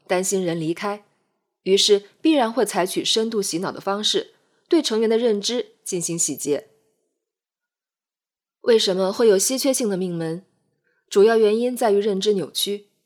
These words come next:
没有和真实的世界连接，就像一个说实话的人，其实不用记得自己说过什么；但是一个说假话的人，为了圆谎，就需要一个接一个地把话说圆。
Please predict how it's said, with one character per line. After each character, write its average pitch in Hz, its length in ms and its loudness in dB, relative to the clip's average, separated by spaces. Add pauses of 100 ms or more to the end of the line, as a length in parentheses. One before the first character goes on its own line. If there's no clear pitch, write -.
(280)
没 254 140 2
有 262 80 4
和 254 120 0
真 294 180 -2
实 233 120 0
的 196 100 2
世 196 180 -2
界 180 140 0
连 165 220 -4
接， 190 300 -2 (920)
就 330 140 2
像 294 180 2
一 - 20 -4
个 269 120 0
说 311 180 0
实 196 180 2
话 226 200 2
的 208 80 4
人， 190 280 2
其 - 200 -6
实 269 100 0
不 202 140 0
用 302 140 -4
记 294 120 -4
得 214 140 4
自 202 120 -4
己 165 120 -2
说 180 180 0
过 170 120 0
什 160 160 -4
么； 143 260 -10 (580)
但 196 200 4
是 185 400 0
一 185 100 -4
个 240 100 2
说 277 160 -2
假 - 180 -2
话 240 220 -2
的 185 80 -2
人， 156 240 -4 (280)
为 320 120 0
了 269 80 2
圆 196 240 0
谎， - 300 -6 (320)
就 196 180 6
需 190 180 0
要 190 220 2
一 180 180 -4
个 208 160 -2
接 226 240 -2
一 214 80 0
个 185 120 0
地 165 80 -4
把 156 120 -4
话 165 160 -2
说 180 200 0
圆。 156 280 -2